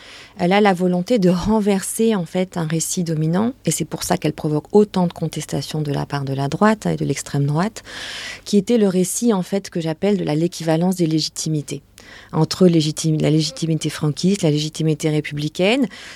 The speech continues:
ces deux légitimités étaient, en fait, absorbées au profit d'une nouvelle légitimité qui était déracinée, qui était la légitimité démocratique de la transition à la, euh, de mille neuf cent soixante-quinze à mille neuf cent quatre-vingt-deux.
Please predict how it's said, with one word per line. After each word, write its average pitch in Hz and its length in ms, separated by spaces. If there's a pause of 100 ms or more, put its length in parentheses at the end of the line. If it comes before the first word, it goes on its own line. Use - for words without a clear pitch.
ces - 180
deux 208 160
légitimités 202 560
étaient, 214 160
en 175 80
fait, 202 280
absorbées 196 960 (220)
au 180 80
profit 190 260
d'une 175 220
nouvelle 208 380
légitimité 175 800 (420)
qui - 160
était 160 220
déracinée, 156 760 (240)
qui - 140
était 165 100
la 165 120
légitimité 151 460
démocratique 165 600
de 175 80
la 151 100
transition 147 500
à 156 60
la, 143 180 (360)
euh, 143 60 (200)
de 151 160
mille 143 200
neuf 139 120
cent 165 300
soixante-quinze 156 720
à 147 80
mille 147 80
neuf 147 80
cent 165 120
quatre-vingt-deux. 143 600